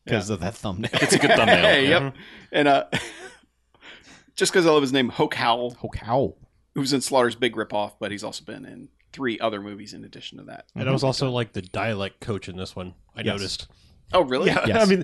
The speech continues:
Speaker 4: every-,
Speaker 1: Everybody
Speaker 4: everybody
Speaker 1: did,
Speaker 4: had
Speaker 1: like, two,
Speaker 4: something
Speaker 1: three
Speaker 4: else.
Speaker 1: jobs,
Speaker 4: Yeah,
Speaker 1: yeah.
Speaker 4: yeah. Everybody was like, "Oh, if you look in the credits, like, there they are again."
Speaker 1: Yep.
Speaker 2: Yeah. A-, and this is our,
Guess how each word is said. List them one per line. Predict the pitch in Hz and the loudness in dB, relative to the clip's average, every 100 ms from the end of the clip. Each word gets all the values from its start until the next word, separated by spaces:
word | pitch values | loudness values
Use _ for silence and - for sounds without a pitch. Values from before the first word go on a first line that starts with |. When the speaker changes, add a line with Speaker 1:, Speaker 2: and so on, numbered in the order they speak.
| 185 | -2
Speaker 4:
every-, | 185 214 | 0 2
Speaker 1:
Everybody | 185 151 | 4 6
Speaker 4:
everybody | 180 185 - - 175 | 8 8 8 8 8
Speaker 1:
did, | 151 | 8
Speaker 4:
had | 160 | 6
Speaker 1:
like, | 139 | 6
two, | 143 | 4
Speaker 4:
something | 147 139 | 4 4
Speaker 1:
three | 127 | 4
Speaker 4:
else. | 104 | 2
Speaker 1:
jobs, | 98 95 98 98 | 0 0 -2 -2
Speaker 4:
Yeah, | 95 | -4
Speaker 1:
yeah. | 95 107 | -4 -6
Speaker 4:
yeah. | |
Everybody | 131 131 117 110 | -6 -2 0 -2
was | 104 | -2
like, | 104 90 - - | -4 -6 -14 -10
"Oh, | 120 98 | -8 -6
if | 107 | -6
you | |
look | 110 | -4
in | 104 | -4
the | 92 | -4
credits, | 110 92 | -4 -4
like, | 95 87 | -8 -8
there | 107 | -6
they | 143 | -2
are | 180 | 0
again." | 196 220 113 - | 0 -2 -6 -8
Speaker 1:
Yep. | - 95 _ _ | -8 -8 _ _
Speaker 2:
Yeah. | 127 107 85 _ - | -10 -10 -12 _ -8
A-, | 135 160 | -2 0
and | 170 | 2
this | 202 202 | 2 2
is | 147 | 2
our, | 135 135 120 | 4 4 4